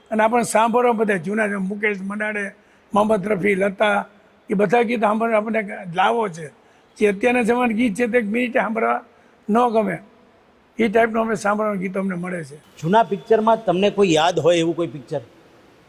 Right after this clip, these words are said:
Speaker 2: જૂના પિક્ચરોમાં કોઈ યાદગાર પિક્ચર, યાદગાર ગીત?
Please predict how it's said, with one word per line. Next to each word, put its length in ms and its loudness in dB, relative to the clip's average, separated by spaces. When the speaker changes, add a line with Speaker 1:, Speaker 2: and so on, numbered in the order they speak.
Speaker 2:
જૂના 180 0
પિક્ચરોમાં 540 -4
કોઈ 180 -4
યાદગાર 360 2
પિક્ચર, 340 -6
યાદગાર 340 2
ગીત? 220 -4